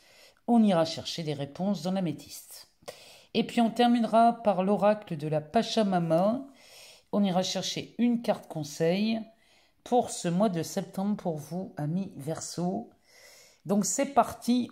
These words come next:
on y va, on attaque tout de suite avec le Béline. Et on va aller voir dans cette coupe,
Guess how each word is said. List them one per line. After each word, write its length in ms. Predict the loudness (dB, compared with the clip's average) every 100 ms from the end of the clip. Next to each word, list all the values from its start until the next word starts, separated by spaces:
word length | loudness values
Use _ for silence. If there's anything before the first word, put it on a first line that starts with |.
| 2
on 180 | 4
y 140 | 4 4
va, 440 | 4 4 4 2 0
on 160 | 0
attaque 400 | 0 0 -4 -4
tout 100 | -8
de 100 | -8
suite 480 | -6 -6 -6 -10 -2
avec 640 | 0 2 0 -4 -12 -18 -14 -4
le 160 | 0
Béline. 600 | 2 2 2 2 0 -2 -8 _ -20 -20 _ -20 -20 -20 -18 -20 -20 _ -20 -20 -14 -14 -14 -18 -16 -10 -2
Et 100 | 2
on 140 | 4
va 160 | 6 4
aller 360 | 6 4 4
voir 360 | 2 2 4 4 0 -6 -12 -18 -18 _ _ -20 -20 _ _ -18 -18 -20 _ -20 -20 -20 -20 -20 -20 -20 -20 -20 -20 -8
dans 220 | 0 0
cette 340 | 0 -6 -6
coupe, 300 | -6 -6 -8